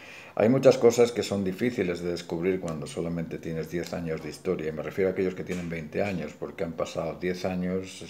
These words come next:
sin ser, eh, individuos prácticamente, porque creían todo lo que les llegaba, y después de los diez años en adelante, es decir, diez años después,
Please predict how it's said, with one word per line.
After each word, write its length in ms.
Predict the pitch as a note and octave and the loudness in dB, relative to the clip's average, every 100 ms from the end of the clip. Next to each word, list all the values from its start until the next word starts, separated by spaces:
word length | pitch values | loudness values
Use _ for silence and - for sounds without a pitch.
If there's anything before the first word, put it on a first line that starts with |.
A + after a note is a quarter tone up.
| - | -12
sin 180 | D#2+ D#2+ | -10 -10
ser, 380 | - G2 F#2+ G2 - - - - - - | -4 -2 0 -4 -12 -20 -20 -20 -20 -4
eh, 640 | - F2 D2+ - - - - | 0 0 -2 -6 -10 -12 -8
individuos 600 | G#2 F#2+ G2+ G2+ F2+ F#2+ | -6 -2 0 0 -2 -4
prácticamente, 640 | - - D#2+ D#2 D#2 D#2 D#2+ | -4 -6 -4 -4 -2 -4 -4
porque 280 | D#2 D#2 | -4 -6
creían 420 | D2+ D2+ E2+ E2 D#2 | -4 -4 -2 -4 -2
todo 140 | D#2+ | -2
lo 120 | D#2 | -2
que 80 | D#2+ | -4
les 160 | D#2 D2+ | -6 -6
llegaba, 440 | D#2+ F#2 F2 F#2+ | 0 2 2 0
y 40 | |
después 460 | F#2 D#2+ - D3+ - | -2 -6 0 2 4
de 80 | G2 | 2
los 120 | E2+ | -2
diez 200 | C3 B2+ | 0 2
años 360 | A#2+ G#2 F#2+ - | 4 4 0 -2
en 100 | D#2+ | -2
adelante, 460 | D#2 F2+ F#2 G#2+ | -2 -2 -4 -4
es 80 | A2 | -4
decir, 320 | E2+ - E2 | -4 -6 -4
diez 220 | - B2 | 0 6
años 300 | A2 G2 F2+ | 6 6 2
después, 500 | D#2 D#2 - G2+ A2+ | -2 -8 0 0 0